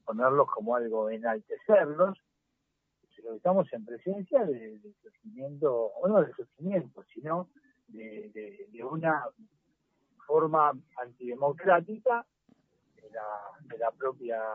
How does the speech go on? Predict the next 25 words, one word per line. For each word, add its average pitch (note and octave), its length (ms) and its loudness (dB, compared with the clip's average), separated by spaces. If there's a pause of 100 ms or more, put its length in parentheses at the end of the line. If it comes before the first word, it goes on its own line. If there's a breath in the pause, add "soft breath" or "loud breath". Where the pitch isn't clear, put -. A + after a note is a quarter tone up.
(140)
derecha, E3+ 520 6
¿no? F3+ 120 -6
La E3+ 100 -6 (120)
derecha - 300 -12
argentina E3+ 680 -8
cada C#3 300 -6
vez F3 140 -6 (880)
se A#2 60 -6
está - 200 -12
haciendo, C3+ 600 -6
va, D3 220 6 (200)
no, C#3+ 80 -4 (200)
esto - 200 -8
es C3 100 -10
un B2+ 80 -14
fenómeno, C#3 420 -4 (120)
ya D3 120 -6
te C3 100 -8
diría, C3 360 -6 (640)
continental, - 760 4 (100)
y - 60 -4
hasta - 220 -4
te - 180 -8
diría - 240 -2
mundial. F#3+ 640 6